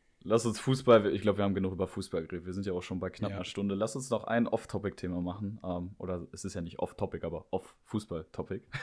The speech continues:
Speaker 1: <laughs>
Speaker 2: Ja.
Speaker 1: Ähm, das erste Major, Darts P D C Major nach der W M, ähm, hat stattgefunden, das Masters. Ich bin ehrlich, ich hab nicht so viel gucken können. Ich hab Clemens Spiel gesehen, die Niederlage gegen De Sousa,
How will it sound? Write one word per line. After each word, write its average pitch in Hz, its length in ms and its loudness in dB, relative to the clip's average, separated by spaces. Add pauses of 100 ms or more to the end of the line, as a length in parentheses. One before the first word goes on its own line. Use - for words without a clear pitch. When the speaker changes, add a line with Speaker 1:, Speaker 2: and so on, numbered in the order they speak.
Speaker 1:
<laughs> 139 460 2
Speaker 2:
Ja. 110 160 0 (280)
Speaker 1:
Ähm, 98 600 10 (280)
das 107 160 4
erste 131 420 8
Major, 113 640 6 (420)
Darts 113 680 2 (100)
P 117 120 2
D 107 80 2
C 123 420 0
Major 98 520 0
nach 104 180 0
der 95 200 -2
W 92 80 0
M, 101 280 2
ähm, 82 340 -6
hat 92 140 -10
stattgefunden, 90 720 -6
das - 160 -6
Masters. 95 580 -4 (380)
Ich - 140 -8
bin 117 160 6
ehrlich, 131 300 4
ich - 200 -6
hab - 160 -12
nicht 104 200 -2
so 104 280 0
viel 90 280 -2
gucken - 340 -6
können. 85 180 -4
Ich 87 100 -8
hab - 180 -4
Clemens 123 440 2
Spiel 120 260 2
gesehen, 123 640 2
die 87 60 -10
Niederlage 95 480 0
gegen 95 220 -2
De 92 80 -8
Sousa, 120 580 -2